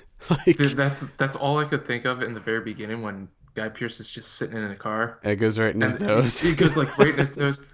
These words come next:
Speaker 2: and he's not fazed at all. And I was just, I was sitting there, and in my head, I'm like, "That's fucking acting, man."
Speaker 1: <laughs> Yeah.
Speaker 2: Like, I couldn't do that. There's no fucking way I could do that.
Speaker 1: Oh my God, the whole time. I'd be
Speaker 2: Because you see,
Speaker 1: swatting.
Speaker 2: dude, 'cause you see later, Robert Pattinson has it happen. It goes in his nose,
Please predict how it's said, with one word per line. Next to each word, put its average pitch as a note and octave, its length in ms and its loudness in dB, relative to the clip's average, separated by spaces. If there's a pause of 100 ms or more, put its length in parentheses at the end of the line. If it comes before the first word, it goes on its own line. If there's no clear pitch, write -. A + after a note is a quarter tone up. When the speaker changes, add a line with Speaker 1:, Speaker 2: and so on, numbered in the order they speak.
(140)
Speaker 2:
and C#3+ 100 2
he's C#3 160 2
not D#3+ 220 -4
fazed C3+ 420 -4
at A2 60 -6
all. A2+ 300 -4
And E3+ 120 -2
I A#2+ 160 0
was C#3 160 -2
just, C3 240 -8
I C3+ 120 2
was C#3+ 140 2
sitting C#3+ 280 -2
there, D#3+ 140 -2
and C3 220 -6
in C#3+ 80 0
my C#3 140 -2
head, C#3+ 180 0
I'm C#3 140 0
like, A#2 160 -12 (240)
"That's - 160 -20
fucking - 360 -20 (140)
acting, - 380 -16 (180)
man." C3 100 -6 (200)
Speaker 1:
<laughs> - 220 2
Yeah. F3 60 2 (600)
Speaker 2:
Like, C3 140 -10
I C#3 80 -2
couldn't C#3 260 0
do D3 200 -6
that. F#2 340 -12
There's C3+ 160 -12
no D#3 80 -4
fucking C#3+ 340 -12
way C3 100 -4
I A#2+ 40 -8
could A#2+ 160 -12
do A#2+ 160 -8
that. G2 240 -12 (160)
Speaker 1:
Oh F#3+ 160 4
my D3+ 160 6
God, B2 280 4
the G#2+ 100 2
whole E3+ 180 2
time. F3 480 0 (240)
I'd F#3 200 6
be G#3+ 120 2
Speaker 2:
Because E3 280 0
you C#3+ 60 0
see, C#3 100 2
Speaker 1:
swatting. G3+ 420 4
Speaker 2:
dude, A3+ 240 -2 (120)
'cause C3+ 240 0
you C#3 80 -4
see F3 220 -4
later, C3+ 560 -2 (320)
Robert C3+ 320 -4
Pattinson C#3 640 -6
has A#2+ 240 -6
it A2 60 -12
happen. A#2+ 300 -4
It C3+ 80 -6
goes B2 220 -2
in A#2+ 80 -2
his A#2 140 -6
nose, B2+ 300 -2